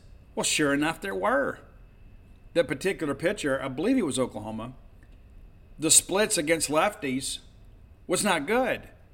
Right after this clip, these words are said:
Now, granted, he did get both of Ole Miss's left-handers to get, dist-, I wanna say he struck 'em both out.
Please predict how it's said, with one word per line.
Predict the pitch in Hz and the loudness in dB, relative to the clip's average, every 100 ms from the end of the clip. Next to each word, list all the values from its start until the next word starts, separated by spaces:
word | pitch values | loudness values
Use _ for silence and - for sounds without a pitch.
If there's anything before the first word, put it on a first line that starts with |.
| - - - - | -20 -20 -12 -4
Now, | 147 | -2
granted, | 170 220 214 147 | 0 0 0 -2
he | 180 | -4
did | 156 202 165 | -2 -2 -2
get | 165 135 | -4 0
both | 165 160 | -2 0
of | 135 | -2
Ole | 151 | -2
Miss's | 151 147 123 | 0 -2 0
left-handers | 139 135 131 127 123 - | 0 0 0 -2 -2 -6
to | |
get, | 117 120 | -10 -12
dist-, | 123 - 127 | -12 -10 -6
I | |
wanna | 120 208 | -2 -2
say | 143 | -2
he | 123 | -4
struck | 139 131 | -2 -2
'em | 117 | -4
both | 113 | -6
out. | 110 95 127 | -6 -8 -10